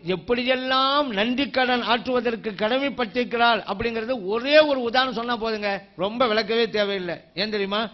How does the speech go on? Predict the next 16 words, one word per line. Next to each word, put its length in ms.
நபிகள் 220
நாயகம் 160
ஸல்லல்லாஹு 340
அலைஹி 140
வஸல்லம் 200
சொல்றாங்க, 460
ஒரு 300
மனிதன் 600
இன்னொரு 440
மனிதனுக்கு 920
சஜிதா 420
செய்வது 560
என்பது 680
இந்த 140
மார்க்கத்திலே 760
இல்லை. 480